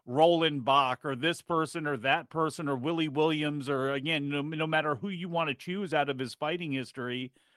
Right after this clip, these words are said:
You know, that's why he was able to maintain that legacy and get those cheers and be that hero. And that's why it's impossible now to replace him, because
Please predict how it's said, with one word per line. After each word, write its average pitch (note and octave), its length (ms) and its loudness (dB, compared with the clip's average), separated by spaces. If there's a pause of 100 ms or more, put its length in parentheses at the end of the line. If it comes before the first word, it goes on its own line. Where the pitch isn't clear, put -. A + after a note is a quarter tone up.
(160)
You D3+ 140 -4
know, D#3+ 100 2
that's D#3+ 340 2
why E3 160 4
he E3+ 160 -2
was D3+ 160 -2
able D#3+ 280 0
to D#3 320 2
maintain D#3+ 600 -2
that D3+ 200 4
legacy D3 540 0
and C3+ 100 -2
get D#3+ 200 -2
those D#3+ 240 2
cheers C#3+ 380 0
and B2 120 -2
be F3+ 360 -6 (280)
that D3+ 280 4
hero. E3 540 4
And C#3+ 120 -2
that's F#3+ 220 0
why F3 180 4
it's E3+ 140 0
impossible F3+ 640 -2
now F3 440 0 (360)
to G#3 100 8
replace F3 560 2
him, G3 240 -4
because G3+ 540 2